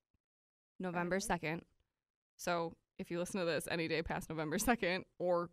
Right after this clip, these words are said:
Speaker 1: realistically, if you're listening to this now, they're probably out.
Speaker 2: We did get one of the last
Speaker 1: Yeah, but
Speaker 2: dozen.
Speaker 1: today you got, when you ordered a holiday drink, you got a free holiday reusable
Speaker 2: Reusable.
Speaker 1: mug.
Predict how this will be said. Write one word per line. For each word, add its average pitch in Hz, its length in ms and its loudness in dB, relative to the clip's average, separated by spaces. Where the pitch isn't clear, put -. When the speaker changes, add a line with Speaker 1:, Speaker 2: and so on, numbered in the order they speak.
Speaker 1:
realistically, 165 760 0
if 180 140 -4
you're 156 100 -2
listening 170 280 -2
to 165 40 -4
this 156 140 -6
now, 165 160 0
they're 151 100 -4
probably 156 480 -4
out. 151 260 -2
Speaker 2:
We 214 140 -8
did 214 240 -4
get 214 180 -2
one 208 160 -6
of 208 120 -8
the 208 80 -10
last 190 400 -6
Speaker 1:
Yeah, 175 520 8
but 196 400 12
Speaker 2:
dozen. 208 280 -4
Speaker 1:
today 202 440 8
you 202 180 2
got, 185 460 10
when 202 160 2
you 190 100 2
ordered 202 460 4
a 175 60 6
holiday 220 580 4
drink, 196 640 4
you 190 100 -2
got 180 200 6
a 175 60 2
free 196 760 2
holiday 196 880 8
reusable 185 600 2
Speaker 2:
Reusable. 226 560 6
Speaker 1:
mug. 175 640 0